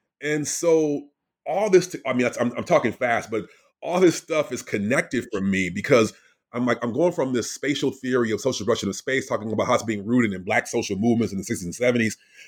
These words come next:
but it's also being connected to this theory of internal colonialism. And it's bringing together these issues of race and space as a material site for the, for the notions of political economy, for, um, ideas about Black social movements,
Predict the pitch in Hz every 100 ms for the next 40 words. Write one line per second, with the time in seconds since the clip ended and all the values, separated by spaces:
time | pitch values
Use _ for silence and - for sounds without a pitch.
0 | _ - 104 - 131 135 104 110 101 117
1 | 117 104 101 - - 131 123 101 104 -
2 | 120 104 110 113 135 107 104 98 - -
3 | _ - 139 139 156 185 170 127 156 123
4 | - 143 143 107 87 104 139 131 101 -
5 | 123 123 - - _ _ _ _ 120 104
6 | 101 - - 147 127 - - 127 123 -
7 | 120 107 110 104 _ 107 101 98 127 131
8 | 113 104 - 123 92 90 - 156 151 139
9 | 127 127 _ _ _ _ - 127 113 -
10 | 104 98 - 120 120 95 139 147 120 98
11 | 95 90 110 123 - 101 90 110 170 151
12 | 147 - -